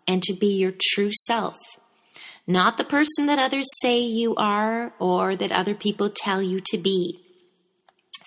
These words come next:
So be prepared to not necessarily put up your dukes, but to truly be who you are and to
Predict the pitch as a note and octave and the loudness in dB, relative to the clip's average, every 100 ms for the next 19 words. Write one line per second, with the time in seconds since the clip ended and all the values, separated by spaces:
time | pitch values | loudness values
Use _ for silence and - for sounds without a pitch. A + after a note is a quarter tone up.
0 | - G#3 F#3 E3 - - - - - G#3+ | -2 0 2 0 -4 -12 -14 -12 -4 0
1 | D#4+ E4 C#4+ A#3+ A3+ A#3 B3+ - - G#3 | 2 2 2 2 2 0 0 -2 0 0
2 | G3+ G3 G3 G3 F#3+ G3 A3 A3 A3 A3 | 2 2 -2 -2 0 2 2 0 -2 0
3 | - A3 G#3+ G#3+ - G#3 G3+ F#3 E3 A3 | 0 2 0 0 0 0 0 -4 0 2
4 | D#4+ - - - - - - - - F#3+ | 2 2 2 2 0 -6 -20 -20 -10 -6
5 | E3 F#3 - - A3 A3 A3 G#3+ G3+ F#3 | -2 0 2 4 4 6 2 2 0 2
6 | G3+ F#3+ F#3+ F#3+ F3+ E3+ E3+ | 2 2 2 4 4 2 0